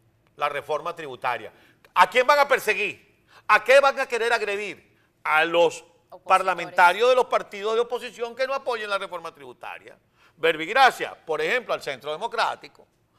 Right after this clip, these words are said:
Speaker 1: o a los diputados
Speaker 2: que voten en contra.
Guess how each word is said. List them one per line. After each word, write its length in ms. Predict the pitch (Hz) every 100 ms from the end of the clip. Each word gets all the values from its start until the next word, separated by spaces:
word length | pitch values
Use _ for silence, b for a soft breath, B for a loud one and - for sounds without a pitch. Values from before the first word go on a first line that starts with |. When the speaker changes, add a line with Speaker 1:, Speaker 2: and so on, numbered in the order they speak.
| B _
Speaker 1:
o 440 | 220 262 294 - -
a 180 | 175 180
los 340 | 180 180 147
diputados 1080 | 180 170 165 156 208 202 175 170 196 - - _ _ _ _ _ _ _ -
Speaker 2:
que 100 | 233
voten 300 | 226 240 233
en 140 | 202
contra. 300 | 196 170 -